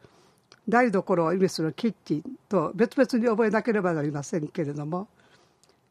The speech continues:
エスペラントは設備語を使うことで、覚えなければな-、ならない単語の数が少なくて済みます。場所を表す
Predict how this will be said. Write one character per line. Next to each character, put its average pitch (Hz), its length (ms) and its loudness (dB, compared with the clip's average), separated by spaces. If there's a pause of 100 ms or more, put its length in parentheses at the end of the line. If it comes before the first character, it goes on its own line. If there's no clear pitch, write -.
(140)
エ 202 60 2
ス - 100 -6
ペ 233 80 6
ラ 269 120 8
ン 220 100 2
ト 180 100 0
は 156 100 2
設 - 220 -2
備 220 160 4
語 220 100 4
を 226 80 4
使 240 240 4
う 220 60 0
こ 214 100 -2
と 160 160 0
で、 165 160 -4 (960)
覚 233 180 4
え 233 80 4
な 214 100 2
け 214 120 2
れ 185 80 2
ば 170 120 2
な-、 175 280 -2
な 180 80 2
ら 202 120 4
な 185 140 2
い 160 140 0
単 175 260 -2
語 190 80 4
の 202 120 0
数 170 260 -2
が 233 220 2
少 - 160 -6
な 196 140 4
く - 80 -8
て 269 140 2
済 190 160 -2
み 160 80 2
ま 151 140 -4
す。 - 200 -16 (1700)
場 262 120 4
所 269 180 2
を - 20 4
表 185 360 2
す - 260 -6